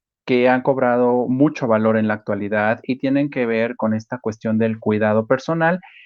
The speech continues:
en el sentido de, eh, pues, estar, eh, saludables, acudir al gimnasio, hacer ejercicio, y también este contexto de el modelaje, pero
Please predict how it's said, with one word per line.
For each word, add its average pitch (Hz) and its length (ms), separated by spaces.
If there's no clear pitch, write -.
en 202 120
el 196 120
sentido 175 680
de, 135 560
eh, 104 420
pues, 123 140
estar, 113 520
eh, 104 400
saludables, 131 800
acudir 110 640
al 110 120
gimnasio, 120 640
hacer 110 220
ejercicio, 143 640
y 185 300
también 208 480
este 175 260
contexto 165 840
de 151 500
el 120 160
modelaje, 127 920
pero 135 520